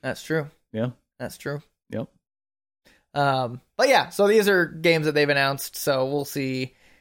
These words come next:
Speaker 1: I think they themselves don't really know what the future of Assassin's Creed is. They seem to kinda be scattershotting
Speaker 2: Mm-hmm.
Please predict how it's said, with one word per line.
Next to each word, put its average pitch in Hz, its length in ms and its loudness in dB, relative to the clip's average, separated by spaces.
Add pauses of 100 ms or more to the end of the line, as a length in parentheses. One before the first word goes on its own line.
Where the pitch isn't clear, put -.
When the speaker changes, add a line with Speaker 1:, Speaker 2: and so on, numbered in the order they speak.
(160)
Speaker 1:
I 160 120 2
think 185 300 0 (840)
they 160 380 4
themselves 160 1080 2 (680)
don't 160 300 2 (120)
really 165 380 4
know 160 400 4
what 160 320 0
the 175 80 -2
future 165 440 0
of 160 80 -2
Assassin's 160 520 -2
Creed 185 320 -2
is. 185 680 0
They 156 120 -2
seem 156 280 -2
to 147 80 -4
kinda 147 200 -2
be 139 100 -2
scattershotting 151 1000 0 (160)
Speaker 2:
Mm-hmm. 117 280 0